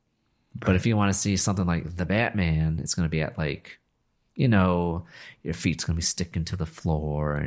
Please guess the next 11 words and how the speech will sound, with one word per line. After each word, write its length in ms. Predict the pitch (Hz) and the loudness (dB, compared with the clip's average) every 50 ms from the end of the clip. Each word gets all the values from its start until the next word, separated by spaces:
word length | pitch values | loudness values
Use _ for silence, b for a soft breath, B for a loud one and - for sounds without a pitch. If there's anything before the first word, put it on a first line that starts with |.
| - 104 | -4 -6
you're 100 | - - - | -10 -8 -4
gonna 200 | 87 87 85 87 | 0 0 2 2
have 160 | 90 85 78 - _ _ _ | 0 -2 -6 -10 _ _ _
stale 380 | - - - - - 85 85 82 | -8 -6 -2 0 2 2 2 2
popcorn, 880 | 82 - - - 73 78 - - - - 82 80 78 76 76 76 76 87 B B B B B B | 0 -2 -2 -2 -4 -4 -6 -8 -4 -2 -2 0 0 0 -2 -2 -4 -6 B B B B B B
but 140 | - - - | -6 -4 0
you're 120 | - 110 101 | 4 4 4
there 180 | 120 123 123 120 | 6 6 4 4
for 160 | 120 - 113 | 2 0 -2
the 80 | 104 | 0
experience 1080 | 95 85 - - - - - - 120 113 107 101 90 82 82 78 78 80 82 - - - | 0 0 0 0 -2 -2 0 2 4 4 4 4 4 4 2 2 2 0 -2 -2 -4 -6